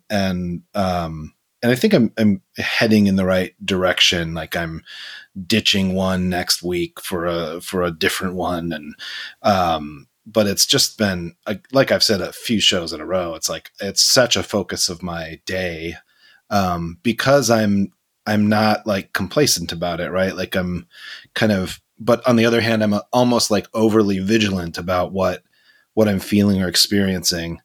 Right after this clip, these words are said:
based on the medications. But that's because, I mean, like, the medications I'm taking, in the words of my psychiatric nurse practitioner, is like, "These can hurt you really quickly if you're not kind of monitoring,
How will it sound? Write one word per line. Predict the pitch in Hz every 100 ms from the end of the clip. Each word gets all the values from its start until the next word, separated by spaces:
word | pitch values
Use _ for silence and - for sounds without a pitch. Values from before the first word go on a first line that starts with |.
| _ _ - - _ -
based | 107 -
on | 98
the |
medications. | 98 95 123 185 - 110
But | 123
that's | 135 131 139
because, | 131 131 113 -
I |
mean, | 131 123
like, | 117
the | 113
medications | 117 127 139 139 117
I'm | 110
taking, | 113 113 160 160
in | 98
the |
words | 95 98 104
of | 98
my | 101 95
psychiatric | 92 98 92 101 98 98 98
nurse | 196
practitioner, | - 131 - 139 170 147
is | 110
like, | 92
"These | - 135
can | 156
hurt | 135 151 139
you | 143 135 -
really | 139 147
quickly | 135 147 - 76 71 -
if | 98 104
you're | 101
not | 101 98 -
kind | - 104
of | 87 - _ _ _ -
monitoring, | 104 101 101 - 104 101 98